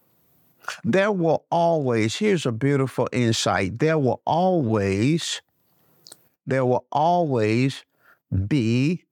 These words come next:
something more to learn. There's always something more to learn, always something more to know.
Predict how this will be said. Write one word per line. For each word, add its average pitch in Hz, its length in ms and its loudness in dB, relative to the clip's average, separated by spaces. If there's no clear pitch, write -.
something 143 880 0
more 120 640 0
to 175 160 -2
learn. 120 760 0
There's 170 420 0
always 165 760 2
something 113 500 0
more 104 460 0
to - 240 -4
learn, 98 600 -2
always 165 720 0
something 135 480 0
more 120 420 0
to - 260 -2
know. 120 600 0